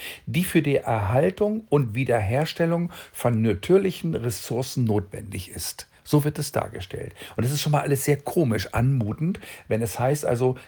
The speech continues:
Kapitalbildung, ein Mechanismus des Kapitalanlagesystems und Erhaltung und Wiederherstellung der natürlichen Ressourcen,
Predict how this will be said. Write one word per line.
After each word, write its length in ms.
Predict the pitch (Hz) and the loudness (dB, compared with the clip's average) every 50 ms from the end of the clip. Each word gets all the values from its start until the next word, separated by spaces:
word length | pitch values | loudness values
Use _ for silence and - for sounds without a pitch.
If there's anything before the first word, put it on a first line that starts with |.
| - - | -16 -8
Kapitalbildung, 1200 | - - 131 - 123 110 - - - 127 139 156 165 160 165 170 165 165 170 165 170 170 170 170 - - - | -6 -6 -4 -2 -4 -4 -4 -4 -4 -2 0 0 0 -2 0 0 0 2 2 2 0 0 -2 -4 -6 -8 -8
ein 220 | - - 113 101 | -4 -4 -2 -2
Mechanismus 800 | 107 113 110 - 120 113 113 139 139 - - - 160 160 156 - | -2 -2 -2 0 0 2 2 2 2 0 0 0 0 0 0 -2
des 160 | - 135 - | -4 -6 -2
Kapitalanlagesystems 1400 | - - 135 - 131 117 - 123 135 143 123 131 135 135 127 131 131 131 131 131 135 127 - - 131 127 131 131 - - - - - - | -2 -2 -2 -2 -2 -2 0 0 0 0 0 -2 -2 -2 -2 -2 -2 -4 -4 -4 -6 -6 -6 -4 -2 -2 -2 -4 -6 -10 -18 -18 -20 -4
und 200 | - - 120 - | -2 0 0 2
Erhaltung 540 | - 120 104 98 107 123 156 165 - 147 131 | 2 2 2 2 2 2 2 2 0 -2 -2
und 120 | 120 123 117 | -2 -2 -2
Wiederherstellung 640 | 120 110 110 104 110 127 147 - - 139 131 127 123 | -2 0 0 0 0 0 -2 -2 -2 -2 0 0 0
der 120 | 120 110 107 | 0 0 0
natürlichen 460 | 107 107 - 131 123 127 - - 110 | 0 0 0 -2 -2 -2 -4 -4 -6
Ressourcen, 580 | 101 101 95 - - 135 135 - - 131 131 | -6 -6 -6 -6 -6 -6 -6 -6 -6 -6 -6